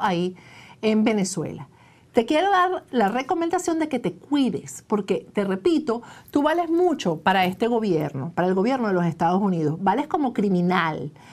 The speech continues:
Eres uno de los más buscados. De manera que en cualquier momento, esos tipos del sevi, los mismos que dejaron ir a Jonathan Marín, los mismos que dejaron ir a Pedro León, te van a echar guante y te van a entregar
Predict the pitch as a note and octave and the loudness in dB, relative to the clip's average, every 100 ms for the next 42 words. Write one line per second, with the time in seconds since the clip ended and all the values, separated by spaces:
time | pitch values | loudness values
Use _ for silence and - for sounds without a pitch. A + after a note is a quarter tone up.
0 | - - D#4 D#4+ F4 D#4+ C#4+ G#3+ G#3 A#3+ | -8 -2 0 0 2 2 2 0 2 0
1 | A#3+ F3+ C3 - D3 - - - A#3 A#3 | 0 -2 -2 -4 -14 -20 -14 -4 -2 0
2 | C4 D4+ A#3+ A3+ D#3+ D#3 F4 G#4 A4+ E4 | -2 0 0 0 -2 0 0 2 0 0
3 | B3+ B3 C4 G#3+ G#3 C#4 D4+ D#4 D4+ C#4 | 0 -2 -4 -4 -2 -2 0 0 0 0
4 | A3+ C4+ C#4+ A3 G#3+ C#4 C#4 B3+ G#3+ A#3 | 0 0 0 0 -2 -2 0 2 2 2
5 | C4 B3 B3 A#3+ A#3+ A3 D#3+ F#3 C4+ C#4 | 0 0 0 0 -2 -2 0 0 0 0
6 | C#4 - - - G#3 A3 A#3+ C4 B3 F#3+ | -4 -6 -12 -2 0 2 0 0 0 0
7 | G3+ A#3 A#3 A3+ A3+ G#3+ F#3+ F3 A#3+ B3 | 0 0 0 0 0 2 2 2 2 0
8 | A3 C4 - - _ _ _ A#3 B3 D4+ | -2 -6 -12 -20 _ _ _ 0 0 -2
9 | E4 E4 D4 C4 A3+ F3 D#3 E3 F#3 - | -2 0 0 0 0 0 -2 -6 -8 -8
10 | - A3+ A3+ A#3+ D4+ D4+ B3 F#3+ D#3 D#3+ | -4 -2 0 0 -2 -2 0 0 0 -4